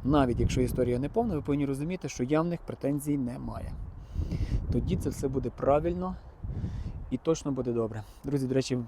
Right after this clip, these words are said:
ринок майже на завершенні. Ну, не майже, але, але та, дванадцята година. Тому якщо ви зараз побачите в кадрі, що мало людей, то їх реально мало за рахунок цієї,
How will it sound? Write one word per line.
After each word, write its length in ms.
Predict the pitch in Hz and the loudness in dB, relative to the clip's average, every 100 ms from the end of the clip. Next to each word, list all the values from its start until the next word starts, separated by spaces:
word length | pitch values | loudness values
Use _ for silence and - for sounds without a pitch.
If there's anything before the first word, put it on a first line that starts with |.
| 110 | 0
ринок 340 | 135 165 147 | 2 4 4
майже 340 | 143 151 139 135 | 4 2 4 2
на 100 | 131 | 0
завершенні. 640 | 139 170 175 151 123 120 - - | 0 0 -2 -2 -2 -2 -8 -8
Ну, 100 | - | -2
не 100 | 160 | 2
майже, 400 | 151 175 151 131 - | 2 2 2 0 2
але, 260 | 123 117 113 - | 0 -2 -4 2
але 220 | 131 127 | 4 6
та, 180 | 117 113 | 4 2
дванадцята 580 | 117 127 123 131 - 117 | 2 2 0 -2 -2 -2
година. 480 | 127 147 165 131 - - - - - - - | 0 2 4 4 4 4 2 2 0 0 2
Тому 160 | 139 | 4
якщо 260 | 139 - 143 | 4 6 6
ви 80 | 139 | 6
зараз 240 | 139 135 | 4 2
побачите 480 | 139 139 131 - 131 | 0 4 4 4 4
в 100 | - | 6
кадрі, 260 | 135 123 | 4 4
що 180 | 123 - | 0 0
мало 240 | 135 127 131 | 2 2 2
людей, 360 | 143 175 196 - - - - - - - | 4 4 2 -2 -8 -8 -8 -8 -8 -2
то 80 | - | 2
їх 220 | 139 151 | 4 4
реально 340 | 139 131 123 123 | 6 6 6 4
мало 320 | 135 180 202 | 4 4 2
за 160 | 139 123 | 0 -2
рахунок 420 | 120 160 175 165 | -2 -4 -6 -4
цієї, 480 | 135 127 135 135 | 0 2 2 0